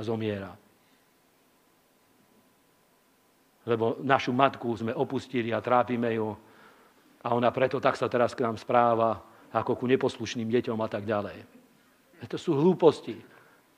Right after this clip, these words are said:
Malým deťom, keby toto rozprávali, ale dospelým ľuďom toto idú rozprávať. Malým deťom sa rozprávajú takéto hlúposti. "Nebudeš dobrý, príde Bobo," a tak ďalej. <laughs> Urobí mňam, mňam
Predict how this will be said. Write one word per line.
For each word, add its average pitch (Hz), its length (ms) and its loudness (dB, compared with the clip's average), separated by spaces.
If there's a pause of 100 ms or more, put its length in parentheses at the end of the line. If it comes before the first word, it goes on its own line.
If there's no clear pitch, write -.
(160)
Malým 156 320 4
deťom, 156 240 2
keby 123 240 -2
toto 117 160 -2
rozprávali, 107 640 -4 (240)
ale 117 240 -6
dospelým 127 480 -2
ľuďom 123 320 -6
toto 113 160 -12
idú 110 160 -6
rozprávať. 104 560 -12 (2250)
Malým 160 240 4
deťom 135 320 -2
sa 113 160 -8
rozprávajú 113 320 -2
takéto 104 320 -8
hlúposti. 104 560 -10 (880)
"Nebudeš 120 320 -4
dobrý, 135 320 4
príde 107 320 -4
Bobo," 113 480 -2 (320)
a 107 160 -10 (320)
tak 110 160 -6
ďalej. 110 320 4 (960)
<laughs> 160 1000 -4
Urobí 117 440 2
mňam, 120 240 6
mňam 117 240 4